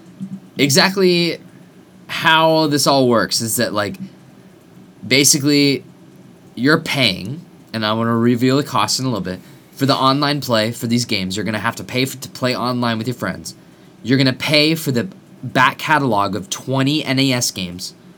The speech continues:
with the promise of more games being added on a regular basis, saving your data for games like Zelda, which you can't do to the cloud,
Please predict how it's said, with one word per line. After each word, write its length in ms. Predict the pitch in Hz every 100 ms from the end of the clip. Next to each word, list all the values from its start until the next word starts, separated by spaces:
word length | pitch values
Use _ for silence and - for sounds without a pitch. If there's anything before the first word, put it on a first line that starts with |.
| - -
with 140 | 120
the 60 | 135
promise 460 | - 139 143 143
of 80 | 123
more 240 | 107 104
games 280 | 101 113 120
being 200 | 113 120
added 280 | 98 98 95
on 120 | 92
a 40 | 87
regular 300 | 90 113 135
basis, 460 | 90 87 90 - - - - - - -
saving 440 | - 160 165 170
your 100 | 156
data 460 | 135 123 123 123 120 -
for 200 | - -
games 400 | 123 123 107 104
like 140 | 104 98 90
Zelda, 360 | 95 101 92 107
which 200 | 95 101
you 60 | 95
can't 440 | - 101 104 -
do 320 | 98 92 92 - - - - - - -
to 80 |
the 80 | 110
cloud, 440 | 131 110 82 110